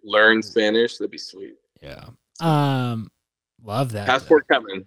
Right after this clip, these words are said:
Speaker 1: I'll keep y'all updated.
Speaker 2: Passport coming. I don't have mine. I, I feel like it's time to get mine. I got nowhere to go, but it's just cool
Speaker 1: You
Speaker 2: to
Speaker 1: should
Speaker 2: see
Speaker 1: get
Speaker 2: you
Speaker 1: it.
Speaker 2: have
Speaker 1: We'll
Speaker 2: a
Speaker 1: do a
Speaker 2: passport.
Speaker 1: trip, Jim.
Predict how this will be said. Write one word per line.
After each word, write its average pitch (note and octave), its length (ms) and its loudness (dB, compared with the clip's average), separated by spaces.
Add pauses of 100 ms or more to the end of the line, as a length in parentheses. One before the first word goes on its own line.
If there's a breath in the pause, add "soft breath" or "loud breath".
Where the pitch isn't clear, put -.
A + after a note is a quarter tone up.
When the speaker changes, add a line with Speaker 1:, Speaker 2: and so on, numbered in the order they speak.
(140)
Speaker 1:
I'll A#2 80 -4
keep B2 200 -6
y'all A#2 220 4
updated. G2+ 320 -4
Speaker 2:
Passport C3+ 600 -4
coming. A#2+ 400 -4
I B2+ 160 0
don't D#3+ 140 6
have C3 220 4
mine. A#2 220 2
I, C3+ 280 2
I C3+ 60 4
feel C3+ 140 2
like A#2+ 140 2
it's - 180 -6
time A2 260 -2
to A2 60 -4
get G#2 240 -6
mine. G#2 180 -8
I C3 120 0
got C#3 180 0
nowhere C#3 260 6
to B2+ 60 2
go, A2+ 360 0
but G#2+ 240 -2
it's A#2 200 -4
just A#2 180 -2
cool - 100 2
Speaker 1:
You A#2 80 4
Speaker 2:
to - 60 0
Speaker 1:
should G#2+ 80 2
Speaker 2:
see - 80 6
Speaker 1:
get - 120 6
Speaker 2:
you A2+ 60 6
Speaker 1:
it. - 20 4
Speaker 2:
have A2+ 80 2
Speaker 1:
We'll A2 80 0
Speaker 2:
a A2+ 40 2
Speaker 1:
do B2 100 8
a A#2 60 6
Speaker 2:
passport. G3+ 420 -2
Speaker 1:
trip, - 20 -14
Jim. E3 300 -6